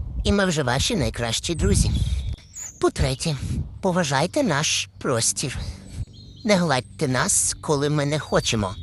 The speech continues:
І це правило номер один. І головне на сьогодні.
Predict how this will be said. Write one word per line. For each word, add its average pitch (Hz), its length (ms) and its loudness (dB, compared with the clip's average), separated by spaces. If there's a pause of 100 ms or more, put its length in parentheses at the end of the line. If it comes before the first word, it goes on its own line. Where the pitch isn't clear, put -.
(180)
І 170 100 2
це 139 520 0
правило 131 440 0
номер 120 340 2
один. 151 360 0 (840)
І 202 380 0
головне 147 640 2
на 107 100 -4
сьогодні. 107 560 -2